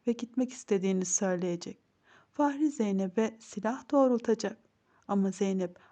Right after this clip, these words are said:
Arda'yı bırakmak istemeyecek. Fahri hem Zeynep'i hem de Arda'yı götürmek zorunda kalacak. Umarım Gözde Şahin'den Zeynep'i öldürmesini istemez. Halil ve Zeynep daha fazla acı çekmez.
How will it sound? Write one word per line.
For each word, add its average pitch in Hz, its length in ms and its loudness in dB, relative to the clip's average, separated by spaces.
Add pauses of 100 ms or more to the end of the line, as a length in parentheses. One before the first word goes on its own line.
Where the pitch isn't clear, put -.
Arda'yı 240 480 2
bırakmak 220 560 0 (100)
istemeyecek. 202 760 0 (800)
Fahri 294 360 2
hem 302 260 6
Zeynep'i 202 600 2 (220)
hem 226 280 2
de - 140 -6
Arda'yı 226 480 2
götürmek 240 500 0
zorunda 196 460 -2
kalacak. 185 500 -4 (680)
Umarım 196 460 0
Gözde 185 500 -2 (220)
Şahin'den 233 800 2 (200)
Zeynep'i 247 460 2
öldürmesini 233 720 2
istemez. 233 640 -2 (460)
Halil 254 380 0
ve 180 100 0
Zeynep 190 600 -4
daha 220 200 -2
fazla 185 400 -6
acı 214 280 -6
çekmez. 220 640 -6